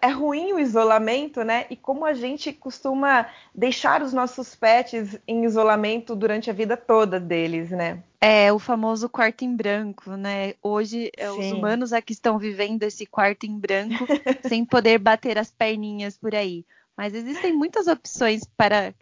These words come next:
Speaker 2: é, manter a sanidade mental humana e canina. Vá lá
Speaker 1: Sim.
Speaker 2: também ouvir os nossos episódios sobre aquecimento ambiental, né, Nayara? <laughs> São pra
Speaker 1: <laughs>
Speaker 2: pets.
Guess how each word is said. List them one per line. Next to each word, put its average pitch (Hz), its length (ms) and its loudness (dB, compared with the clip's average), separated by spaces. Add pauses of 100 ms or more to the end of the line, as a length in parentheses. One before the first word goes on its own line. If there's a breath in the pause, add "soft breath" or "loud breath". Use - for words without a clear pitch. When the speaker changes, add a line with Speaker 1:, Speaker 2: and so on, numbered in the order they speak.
Speaker 2:
é, 196 300 -4
manter 226 420 -4
a 220 80 0
sanidade 202 640 -4
mental 202 540 -6
humana 254 540 -6
e 247 80 -8
canina. 254 600 -6 (400 soft breath)
Vá 226 220 4
lá 247 220 0
Speaker 1:
Sim. 269 80 -2
Speaker 2:
também 226 280 2
ouvir 214 220 -10
os 214 80 -10
nossos 214 320 -2
episódios 214 520 -2
sobre 214 140 -6 (520)
aquecimento 214 540 -8
ambiental, 208 1000 0
né, 233 140 -4
Nayara? 196 420 -4
<laughs> 233 180 -8
São 247 140 -6
pra 240 340 0
Speaker 1:
<laughs> - 0 -
Speaker 2:
pets. 233 680 2